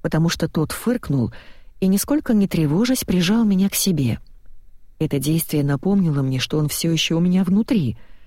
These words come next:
и, очевидно, лёгкий сон придал ему новых сил. "Какого хрена, чувак?" Голос Дэйва раздался уже гораздо ближе, буквально в той же комнате.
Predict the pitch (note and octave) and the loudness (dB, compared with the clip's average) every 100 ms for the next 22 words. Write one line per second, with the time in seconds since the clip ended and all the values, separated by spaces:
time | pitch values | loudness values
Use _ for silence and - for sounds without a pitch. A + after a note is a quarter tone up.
0 | - - - G3 - A3+ B3+ A3+ G#3 G3+ | -18 -10 -2 0 0 2 2 4 4 2
1 | G3 - F#3 - A#3+ A#3 F#3 D#3+ F3+ F3 | 0 -2 -4 0 0 2 0 0 2 2
2 | F3+ F#3 A#3+ F#3 A#2+ - C3+ A2+ - - | 2 4 4 2 0 -2 -2 -2 -4 -12
3 | - - - - - D#3 D#3 G3+ G#3 A3+ | -20 -20 -20 -20 -8 -4 -2 0 0 0
4 | C4+ D4 E3 B2 D#3 F3 A3 B2+ - - | 0 2 0 0 0 0 0 -2 -8 -20
5 | - - - - - - D3 D3+ C#3+ - | -20 -20 -20 -20 -20 -6 -2 2 2 0
6 | D3+ G3+ F3+ C3+ C#3 D#3 E3 - C#3+ C#3+ | 2 2 2 2 0 0 0 0 0 0
7 | D3+ D3+ D#3 E3 G3+ A3+ A#2+ A2+ - - | 0 0 0 0 2 2 0 -2 -6 -16
8 | - - - E3 F3 C#3 D3 E3+ G3+ F#3 | -20 -10 -2 -2 0 -2 0 0 0 0
9 | F#3 G3 - C4 C#3+ A#2 - F2 | 0 0 2 2 2 0 -2 -6